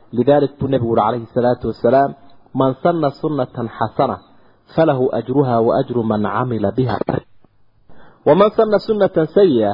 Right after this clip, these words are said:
fa calayhi wizruha wa wizru man camila biha." Qofka waddo wanaagsan jideeya wuxuu leeyahay abaalkiisa, abaalna wuu ka helayaa cidda wanaaggaa raacday ee kaga dayatay.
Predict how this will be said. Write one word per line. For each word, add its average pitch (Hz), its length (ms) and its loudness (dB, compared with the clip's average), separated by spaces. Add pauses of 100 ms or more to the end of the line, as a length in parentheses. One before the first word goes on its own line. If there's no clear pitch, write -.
fa - 140 -4
calayhi 139 340 2
wizruha 135 560 2 (720)
wa 117 80 -2
wizru 131 340 2
man 110 160 0
camila 107 500 -4
biha." 123 360 -2 (880)
Qofka 175 320 0
waddo 151 320 2
wanaagsan 151 460 0
jideeya 156 560 2
wuxuu 147 280 -2
leeyahay 151 480 2
abaalkiisa, 160 800 0 (1500)
abaalna 160 400 2
wuu 156 120 0
ka 160 120 -4
helayaa 135 340 2
cidda 165 300 -2 (320)
wanaaggaa 165 640 2
raacday 139 560 -2 (100)
ee 127 140 -10
kaga 143 240 -4
dayatay. 135 540 0